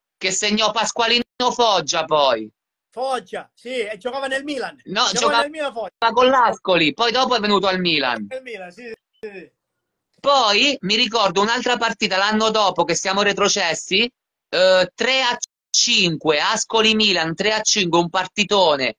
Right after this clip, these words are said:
Speaker 1: Ci stava anche Ronaldo,
Speaker 2: Il
Speaker 1: Luis
Speaker 2: fenomeno.
Speaker 1: Nazario da Lima,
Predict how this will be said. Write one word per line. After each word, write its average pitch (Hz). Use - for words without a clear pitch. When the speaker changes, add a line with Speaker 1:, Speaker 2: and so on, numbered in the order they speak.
Speaker 1:
Ci -
stava 175
anche 190
Ronaldo, 156
Speaker 2:
Il 120
Speaker 1:
Luis 165
Speaker 2:
fenomeno. 170
Speaker 1:
Nazario 175
da 170
Lima, 143